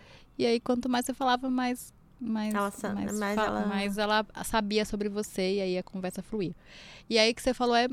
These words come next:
Speaker 1: incrível, eu acho que tem que fechar nisso mesmo. É, é o que a gente faz, a inteligência artificial tá aí pra muita coisa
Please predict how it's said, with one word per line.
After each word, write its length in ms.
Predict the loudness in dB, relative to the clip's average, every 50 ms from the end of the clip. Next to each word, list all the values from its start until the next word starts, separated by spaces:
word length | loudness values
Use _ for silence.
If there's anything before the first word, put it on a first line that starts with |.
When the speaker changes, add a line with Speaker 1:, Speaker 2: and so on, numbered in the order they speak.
| -4 -8
Speaker 1:
incrível, 680 | -6 -6 -6 -4 -6 -6 -4 -2 0 0 0 0 -2 -2
eu 40 | 0
acho 160 | 0 0 -2
que 60 | -4 -6
tem 160 | -6 -6 -6
que 80 | -4
fechar 400 | 0 2 2 2 2 0 0 0
nisso 260 | -2 -4 -6 -4 -4 -2
mesmo. 380 | 0 0 0 0 -2 -2 -4 -6 -12 -20 -20 -20 -18 -6 0
É, 460 | 4 6 6 8 8 6 4 4 6
é 80 | 6 6
o 40 | 6
que 80 | 6
a 60 | 6 6
gente 240 | 6 4 2 0
faz, 500 | 0 4 6 8 10 10 10 8 8 6
a 140 | 6 6 6
inteligência 400 | 6 4 2 2 2 2 2 2
artificial 340 | 0 -2 -2 0 2 2 4
tá 120 | 4 4
aí 100 | 2 2
pra 320 | 2 2 2 4 4 4 4
muita 420 | 2 2 2 4 4 6 6 4 2
coisa 640 | 4 6 8 8 10 10 10 8 8 6 4 2